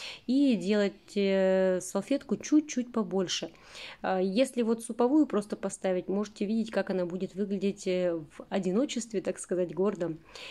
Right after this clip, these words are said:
И второй вариант сервировки – это как раз уже тот, э, что с пробкой.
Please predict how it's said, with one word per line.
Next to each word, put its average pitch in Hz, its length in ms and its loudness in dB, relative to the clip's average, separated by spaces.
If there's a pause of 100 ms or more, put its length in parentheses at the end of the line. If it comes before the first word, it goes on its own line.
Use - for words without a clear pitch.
(120)
И 330 80 6
второй 269 280 6
вариант 226 400 4
сервировки – 214 680 0
это 214 280 2
как 202 180 -4
раз 202 220 -2
уже 165 180 -10
тот, 202 220 -4 (160)
э, 185 260 2
что 180 220 -2
с - 120 -8
пробкой. 180 540 0